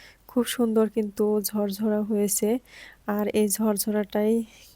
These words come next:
কিন্তু ভালো লাগে। রান্না যদি রান্নার মতনই না হয়, তাহলে কি রান্না খাইতে মন চায়? রান্না হতে হবে রান্নার মতনই, যেন,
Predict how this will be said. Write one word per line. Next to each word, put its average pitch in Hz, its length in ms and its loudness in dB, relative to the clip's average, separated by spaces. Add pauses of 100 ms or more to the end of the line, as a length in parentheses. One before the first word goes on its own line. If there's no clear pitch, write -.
(100)
কিন্তু 208 300 0
ভালো 208 360 0
লাগে। 202 420 0 (1300)
রান্না 233 320 0
যদি 233 260 4
রান্নার 220 400 0
মতনই 220 460 0
না 202 280 0
হয়, 208 340 -6
তাহলে 208 360 -2
কি 202 160 -4 (500)
রান্না 202 320 -4
খাইতে 208 360 -4
মন 202 220 -4
চায়? 208 320 -2 (840)
রান্না 220 320 0
হতে 214 300 0
হবে 208 320 0
রান্নার 202 380 -4
মতনই, 196 580 -4 (100)
যেন, 208 300 -4